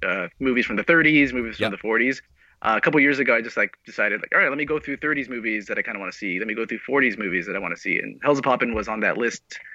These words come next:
Speaker 1: for the forties, which I'm not sure why I put it on there to begin with, what kinda put it on my radar. But it, it, it is one of, like, the smartest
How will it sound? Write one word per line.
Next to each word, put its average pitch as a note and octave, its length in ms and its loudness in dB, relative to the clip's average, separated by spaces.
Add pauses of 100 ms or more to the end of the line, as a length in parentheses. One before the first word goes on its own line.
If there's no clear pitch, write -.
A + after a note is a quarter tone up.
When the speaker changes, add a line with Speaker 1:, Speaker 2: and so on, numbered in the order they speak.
(180)
Speaker 1:
for G2 100 -2
the F2+ 80 -6
forties, B2 460 4
which B2 160 -4
I'm C3 80 0
not B2+ 100 2
sure B2+ 320 0
why B2 400 4
I C3 60 2
put C3 180 -4
it C3+ 80 -2
on C3+ 120 -2
there B2+ 80 -2
to A2 80 -6
begin A2 260 -4
with, E3 160 -2 (140)
what A2 160 0 (160)
kinda A2 200 0
put A#2+ 140 -4
it A2+ 80 -2
on G2+ 80 -4
my G#2 80 0
radar. A#2 420 2 (600)
But C#3+ 120 0
it, B2+ 160 6
it, D#3 200 0
it D#3 80 2
is F#3+ 180 2 (600)
one C#3 160 -8
of, D3 80 -2
like, B2+ 120 -4
the A2+ 80 -10
smartest - 840 -6